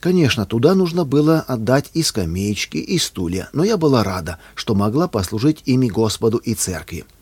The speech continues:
Зал, в котором мы проводим богослужения сейчас, строить было трудно, на это уходили все силы. Особых специалистов среди нас не было, делали, что могли.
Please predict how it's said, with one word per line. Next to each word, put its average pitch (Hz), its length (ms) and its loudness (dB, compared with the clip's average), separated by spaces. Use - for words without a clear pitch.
Зал, 110 220 2
в - 80 -8
котором 104 380 2
мы 113 200 6
проводим 95 440 0
богослужения 92 760 -2
сейчас, 151 540 -2
строить 170 420 2
было 123 300 4
трудно, 104 540 2
на 107 160 0
это 135 160 0
уходили 92 500 -2
все 117 200 -4
силы. 73 400 -6
Особых 160 440 2
специалистов 127 760 0
среди 98 260 -2
нас 127 280 0
не 101 220 2
было, 90 300 -4
делали, 123 340 2
что 113 220 -2
могли. 92 420 -2